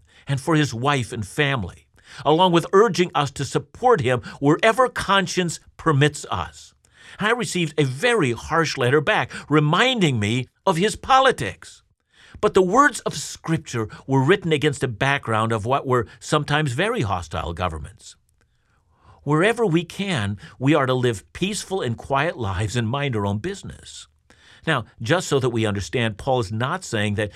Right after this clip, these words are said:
Christians should tone down the message of the gospel. You know, in this regard, that is,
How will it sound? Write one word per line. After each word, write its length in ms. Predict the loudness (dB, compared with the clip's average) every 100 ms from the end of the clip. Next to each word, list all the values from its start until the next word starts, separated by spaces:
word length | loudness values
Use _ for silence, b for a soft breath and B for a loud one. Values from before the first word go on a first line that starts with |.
| B
Christians 460 | -4 -4 -2 -6 -6 B
should 380 | -8 -2 -2 -2
tone 400 | 0 4 4 4
down 300 | 2 2 0
the 80 | 0
message 400 | 0 -2 -4 -6
of 80 | -4
the 80 |
gospel. 680 | -4 -2 -4 -8 -12 -14 -14 _ _ b b b
You 80 | -4
know, 40 |
in 80 | 0
this 260 | 0 0
regard, 640 | -6 -4 -2 0 0 -4 -4
that 120 | -2
is, 140 | -2